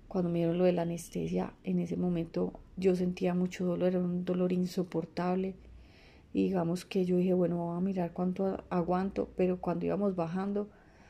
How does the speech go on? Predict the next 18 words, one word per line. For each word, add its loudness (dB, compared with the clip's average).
y 0
pues -4
como 0
estábamos -2
conectados -2
al 2
monitor -2
todo 0
el 0
tiempo, 0
la 0
doctora -2
me 2
informa 0
que -2
el 2
niño 0
estaba, -2